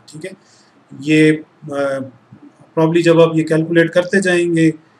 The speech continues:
स्लैश ट्वेंटी फ़ाइव के साथ करेंगे, स्लैश ट्वेंटी सिक्स के साथ करेंगे, तो ये vary करेगा, ठीक है। और इसका subnet address कहाँ से start होता है? कौन, कौन बताएगा subnet address कहाँ से start होना चाहिए,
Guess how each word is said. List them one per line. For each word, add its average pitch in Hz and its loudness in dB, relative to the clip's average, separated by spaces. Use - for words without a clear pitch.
स्लैश 131 -2
ट्वेंटी 143 -8
फ़ाइव 165 4
के 180 -2
साथ 165 2
करेंगे, 156 2
स्लैश 143 -4
ट्वेंटी 135 -14
सिक्स 190 -6
के 185 -6
साथ 175 -2
करेंगे, 156 0
तो 147 -14
ये 156 2
vary 143 -4
करेगा, 117 -6
ठीक 156 -12
है। 175 -8
और 160 4
इसका 202 -2
subnet 208 -2
address 208 2
कहाँ 160 2
से 160 0
start 127 -4
होता 120 -12
है? 113 -10
कौन, 190 -2
कौन 180 -8
बताएगा 165 2
subnet 156 -2
address 143 -4
कहाँ 135 -8
से 143 -12
start 127 -6
होना 120 -6
चाहिए, 113 -12